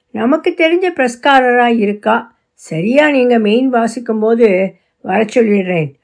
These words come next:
உங்க வாசிப்பை பிரமாதப்படுத்திடுவா. வயலின் வாசிக்கிற போஸ்ல ஐந்து காப்பி போட்டோ மட்டும் எடுத்துட்டு வந்துடுங்கோ என்றார்.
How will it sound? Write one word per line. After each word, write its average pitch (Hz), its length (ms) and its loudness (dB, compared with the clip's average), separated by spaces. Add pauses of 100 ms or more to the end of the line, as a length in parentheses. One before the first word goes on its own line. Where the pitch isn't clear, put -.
(240)
உங்க 170 200 -4
வாசிப்பை 226 640 0
பிரமாதப்படுத்திடுவா. 240 1200 -2 (200)
வயலின் 277 560 0
வாசிக்கிற 240 560 0
போஸ்ல 240 360 0
ஐந்து 214 480 -2
காப்பி 262 360 0
போட்டோ 254 400 -2
மட்டும் 240 360 -2
எடுத்துட்டு 214 540 -2
வந்துடுங்கோ 190 540 -2 (420)
என்றார். 247 760 0